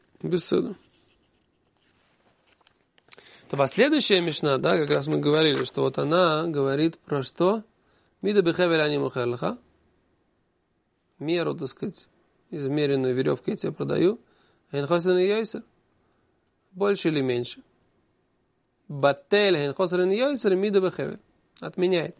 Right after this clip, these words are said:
Последняя фраза первую. И наоборот. «Эйн хосрен и йойсер, больше или меньше. Мида бехевель», измеренную верёвкой я тебе продаю.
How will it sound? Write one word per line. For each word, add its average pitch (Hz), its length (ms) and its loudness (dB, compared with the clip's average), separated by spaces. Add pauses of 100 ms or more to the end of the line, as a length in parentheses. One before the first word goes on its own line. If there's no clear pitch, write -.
(360)
Последняя 226 400 0
фраза 170 320 0
первую. 143 400 0 (880)
И 202 80 -6
наоборот. 190 420 2
«Эйн 170 200 2
хосрен 202 380 4
и 170 60 4
йойсер, 160 480 0 (540)
больше 180 340 0
или 170 80 2
меньше. 135 320 -2
Мида 165 220 4
бехевель», 143 380 -2
измеренную 135 580 0 (840)
верёвкой 139 500 -2
я 135 40 0
тебе 151 200 -4
продаю. 185 460 0